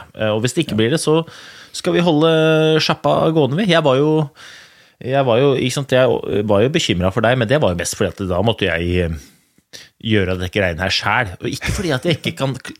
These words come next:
prate med dagens gjest alene. Jeg er mest opptatt av, liksom, du er jo lydmann,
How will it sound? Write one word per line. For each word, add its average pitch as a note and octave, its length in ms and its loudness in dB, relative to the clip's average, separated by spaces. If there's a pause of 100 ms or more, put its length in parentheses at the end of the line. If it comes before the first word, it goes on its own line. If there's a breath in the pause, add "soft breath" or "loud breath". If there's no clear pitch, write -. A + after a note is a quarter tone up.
prate B2+ 340 -2
med A2+ 80 0
dagens G#2+ 320 -2
gjest G#2+ 240 -4
alene. B2+ 240 0
Jeg C#3 100 2
er C3 220 0
mest - 160 -4
opptatt A2 240 -4
av, C3 100 4
liksom, B2 240 -4
du A#2+ 140 -2
er A2 160 4
jo - 20 2
lydmann, A2+ 600 0